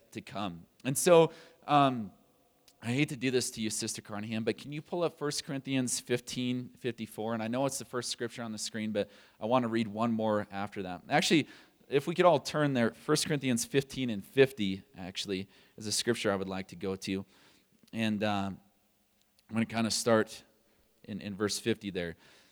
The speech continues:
And if you haven't, if, if this chapter is somewhat confusing to you, I encourage you to read it in the New King James Version, because it becomes a lot more clear,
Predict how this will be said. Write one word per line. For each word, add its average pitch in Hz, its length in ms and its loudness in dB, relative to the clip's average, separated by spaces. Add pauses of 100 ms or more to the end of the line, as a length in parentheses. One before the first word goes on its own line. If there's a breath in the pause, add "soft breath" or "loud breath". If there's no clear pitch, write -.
(480 soft breath)
And 131 120 0
if 143 160 0
you 147 120 -2
haven't, 170 420 2
if, 135 220 -2
if 131 200 0
this - 480 -2
chapter 147 540 2
is 117 120 0
somewhat 135 300 -2
confusing 120 480 -4
to - 120 -10
you, 117 100 -2
I 113 80 -4
encourage 131 340 -4
you 123 60 -4
to 113 80 -2
read 117 220 4
it 113 100 4
in 107 80 -2
the 104 80 -6
New 110 220 0
King 113 320 -8
James 95 320 -8
Version, 90 380 -10
because 98 260 -8
it 101 100 -6
becomes 113 340 -10
a 110 60 -6
lot 107 320 0
more 110 260 -6
clear, 110 580 -2